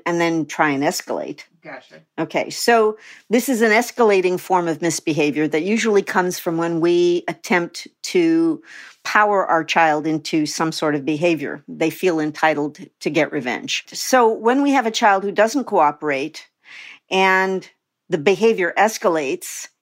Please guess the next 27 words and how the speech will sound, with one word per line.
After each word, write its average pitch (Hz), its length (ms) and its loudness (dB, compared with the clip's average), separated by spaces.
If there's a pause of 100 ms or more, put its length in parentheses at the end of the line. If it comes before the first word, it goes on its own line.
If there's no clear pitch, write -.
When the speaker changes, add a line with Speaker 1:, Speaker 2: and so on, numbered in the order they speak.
(120)
Speaker 1:
and 226 300 2
we 233 100 0
feel 180 280 -2
hurt, 143 360 -6
we 185 120 0
know 185 180 2
the - 120 -4
child 151 340 0
is 151 140 -6
into 160 220 -2
revenge 147 420 -2
behavior. 147 360 -2
Now, 175 240 2 (760)
someone 254 440 0
would 180 140 2
say 180 200 2
to 156 80 -2
me, 147 260 -2 (100)
"What 220 320 0
is 190 260 0
the 190 100 -6
flip 214 340 -2
positive 185 460 0
side 147 320 -2
of 165 280 -4
revenge 190 400 2
behavior?" 143 520 -4